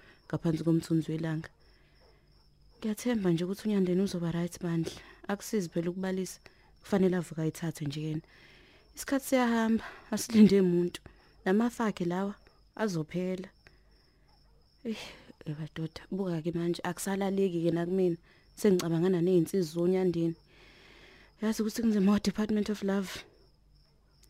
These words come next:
Kodwa kuyangicika naye le ndaba yakhe yokunqaba ukuxolisa kaMahle.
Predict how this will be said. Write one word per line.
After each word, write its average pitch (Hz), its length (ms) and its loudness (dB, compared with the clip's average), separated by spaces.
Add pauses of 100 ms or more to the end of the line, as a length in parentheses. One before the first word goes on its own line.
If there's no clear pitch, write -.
(920)
Kodwa 156 320 -2
kuyangicika 160 500 0
naye 151 200 0
le 156 120 2
ndaba 156 220 0
yakhe 165 220 -4
yokunqaba 202 320 0
ukuxolisa 214 460 -4
kaMahle. 202 480 2